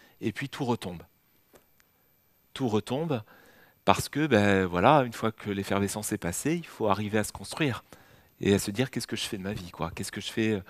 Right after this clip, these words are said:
et qui je suis ? » Et je pense que ça, ces questionnements, ils sont très difficiles.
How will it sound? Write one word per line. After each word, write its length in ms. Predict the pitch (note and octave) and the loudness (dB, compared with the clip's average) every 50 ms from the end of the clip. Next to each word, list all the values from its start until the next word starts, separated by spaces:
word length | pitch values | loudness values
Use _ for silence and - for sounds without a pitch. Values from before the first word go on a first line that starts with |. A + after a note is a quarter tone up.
| - - - | -16 -12 -6
et 80 | A2 G#2 | -6 -6
qui 180 | - - A#2+ | -4 -4 -2
je 100 | G2 G#2+ | 0 0
suis ? » 320 | A2 - - - E3 C#3+ C3 - - - - - - - - - | 0 0 0 -2 -4 -4 -4 -6 -18 -20 -20 -20 -20 -20 -12 -8
Et 80 | - | -6
je 100 | F#2 - | -4 -4
pense 240 | F#2+ - A#2 B2+ - | -4 -2 -2 -2 -2
que 100 | - A2 | -2 -2
ça, 140 | - - C3 | 2 2 2
ces 140 | - - G#2+ | 2 2 0
questionnements, 420 | - G2+ - - G2 G#2 B2 C#3 | 0 0 -2 -2 -4 -2 -2 -2
ils 60 | C3 | -4
sont 120 | - - G2 | -4 -8 -8
très 160 | - - C3 | -4 -2 -2
difficiles. 560 | A#2+ A2 - - - - - - E3 D#3+ C#3+ | -2 -2 -4 -6 -8 -6 -4 -2 -2 -2 -2